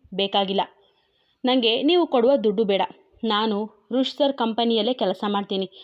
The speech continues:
ನಂಗೆ ಅದೇ ನೆಮ್ಮದಿ. ಪ್ಲೀಸ್ ಕಾರು ನಿಲ್ಲಿಸಿ ಸರ್. ನಾನು ಈಗಾಗ್ಲೇ ರುಷ್ ಸರ್ಗೆ ನಿಮ್ಮ ಬಗ್ಗೆ ಹೇಳಿದ್ದೀನಿ. ಅವ್ರು ಬಂದ್ರೆ ಗ್ಯಾರಂಟಿ ನಿಮ್ಮನ್ನು ಉಳಿಸಲ್ಲ. ಮೊದ್ಲೇ ಅವರಿಗೆ ಕೋಪ ಹೆಚ್ಚು. ಸುಮ್ನೆ ನನ್ನನ್ನು ಬಿಡಿ ಸರ್, ಅದ್ರಿಂದ ನಿಮ್ಗೆ ಒಳ್ಳೇದು.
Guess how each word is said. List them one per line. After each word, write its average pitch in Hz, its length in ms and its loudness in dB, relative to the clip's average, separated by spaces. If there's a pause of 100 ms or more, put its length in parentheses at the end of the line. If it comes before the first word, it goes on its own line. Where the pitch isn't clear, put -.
(160)
ನಂಗೆ 330 240 2
ಅದೇ 208 340 0
ನೆಮ್ಮದಿ. 214 360 0 (340)
ಪ್ಲೀಸ್ 233 460 -4
ಕಾರು 302 240 4
ನಿಲ್ಲಿಸಿ 233 360 2
ಸರ್. 220 200 -2 (200)
ನಾನು 214 200 0
ಈಗಾಗ್ಲೇ 214 640 0 (420)
ರುಷ್ 349 180 2
ಸರ್ಗೆ 285 340 2
ನಿಮ್ಮ 240 220 4
ಬಗ್ಗೆ 208 260 0
ಹೇಳಿದ್ದೀನಿ. 196 640 -2 (360)
ಅವ್ರು 196 280 2
ಬಂದ್ರೆ 220 540 0
ಗ್ಯಾರಂಟಿ 233 680 4
ನಿಮ್ಮನ್ನು 262 340 4
ಉಳಿಸಲ್ಲ. 214 360 0 (300)
ಮೊದ್ಲೇ 196 340 -2
ಅವರಿಗೆ 269 320 2
ಕೋಪ 233 320 0
ಹೆಚ್ಚು. 202 500 -4 (360)
ಸುಮ್ನೆ 339 320 4
ನನ್ನನ್ನು 254 320 4
ಬಿಡಿ 208 240 -2
ಸರ್, 226 200 -2 (560)
ಅದ್ರಿಂದ 247 340 2
ನಿಮ್ಗೆ 240 300 4
ಒಳ್ಳೇದು. 202 440 2